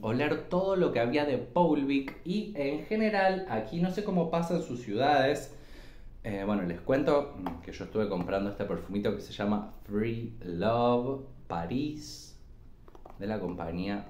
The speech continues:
Paul Vic. Dice Eau de Parfum Natural Spray Woman, que me encanta, digamos, dicho sea de paso, la presentación sencilla pero efectiva.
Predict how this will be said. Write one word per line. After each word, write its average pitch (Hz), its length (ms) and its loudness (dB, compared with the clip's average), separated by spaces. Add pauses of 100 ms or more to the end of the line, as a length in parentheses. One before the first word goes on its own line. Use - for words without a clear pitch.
(140)
Paul 117 320 4
Vic. 107 340 -2 (400)
Dice 101 440 -6
Eau 120 340 -2 (480)
de 101 260 -6 (180)
Parfum 135 920 -4 (1600)
Natural 98 460 -2
Spray 110 400 0 (100)
Woman, 151 600 2 (1800)
que 101 80 -14
me 90 80 -8
encanta, 107 500 -2
digamos, 95 600 0
dicho 98 240 -6
sea 98 120 0
de - 40 -2
paso, - 200 -2
la 90 140 -2
presentación 90 580 -4
sencilla 92 560 -4
pero 104 280 -2
efectiva. 131 1000 -2